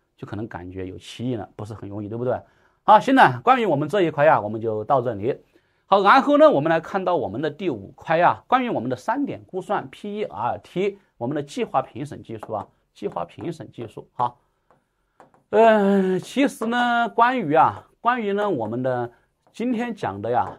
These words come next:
今天讲的这么五块，今天我们只讲五块呀，五个小块。这五块计算题呢，一般来说是考到选择题的，好吗？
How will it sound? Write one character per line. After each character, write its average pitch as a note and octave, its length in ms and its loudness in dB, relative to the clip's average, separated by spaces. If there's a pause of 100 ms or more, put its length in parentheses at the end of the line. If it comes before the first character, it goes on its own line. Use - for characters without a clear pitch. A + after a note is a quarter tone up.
(100)
今 E3+ 120 -8
天 A#3 160 -6
讲 G#2 220 -6
的 A#2 80 -6
这 B2+ 160 -6
么 G#2+ 100 -6
五 G2 360 -12
块， - 320 2
今 G#3+ 100 -6
天 A#3+ 100 -4
我 C#3+ 60 -2
们 D#3 100 -4
只 D3 80 -8
讲 B2 200 -6
五 F#2 160 -14
块 - 180 -6
呀， C#3 180 -2 (300)
五 B2 140 -8
个 F#3 100 -2
小 C3+ 260 -6
块。 D3+ 300 -4 (400)
这 C4+ 160 8
五 A#2 180 -4
块 F3+ 300 2
计 G#3 140 -4
算 F#3 180 0
题 D#3+ 160 -10
呢， A2+ 240 -6 (160)
一 G#2+ 220 -8
般 D#3+ 400 -8
来 G2+ 160 -8
说 A2+ 340 -12 (440)
是 - 220 -10
考 - 160 -10
到 A2 120 -6
选 - 360 -16
择 G2+ 160 -14
题 G2 160 -16
的， G2+ 160 -14
好 G#2 60 -18
吗？ F#2 160 -14